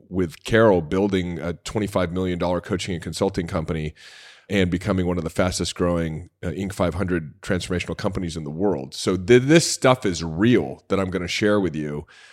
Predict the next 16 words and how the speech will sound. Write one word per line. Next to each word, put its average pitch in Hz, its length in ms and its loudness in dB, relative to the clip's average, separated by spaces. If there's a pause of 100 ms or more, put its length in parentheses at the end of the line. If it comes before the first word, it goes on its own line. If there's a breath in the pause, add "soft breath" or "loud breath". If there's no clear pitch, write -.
(140 loud breath)
And 98 160 0
I 117 120 6
believe 98 540 4
that, 87 400 -2 (200)
you - 100 -14
know, 90 120 -12
the 92 100 -4
biggest 113 440 6
shift - 420 2
you 95 80 0
can 90 180 -6
make 95 240 0
is 82 120 -4
just 98 300 -2
through 98 200 2
this 90 200 -2